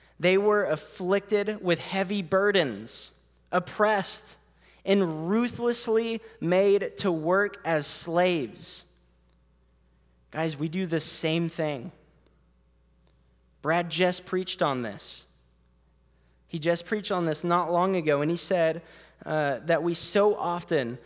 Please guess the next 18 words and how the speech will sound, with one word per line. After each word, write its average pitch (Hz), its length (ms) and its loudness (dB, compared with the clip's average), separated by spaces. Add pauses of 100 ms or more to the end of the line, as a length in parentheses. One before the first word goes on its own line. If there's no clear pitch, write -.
(160)
live 165 340 2
our 180 140 4
lives 131 600 -4 (300)
the 147 100 -2
same 151 380 0
way. 123 240 -2 (2250)
We 156 120 -6
so - 360 2
often 165 640 0 (240)
look 170 640 2
back - 460 2 (220)
to 170 120 -4
slavery 170 800 0 (140)
after 180 320 0
Jesus 185 680 0
has 185 220 -4
brought 170 560 0
us 185 220 2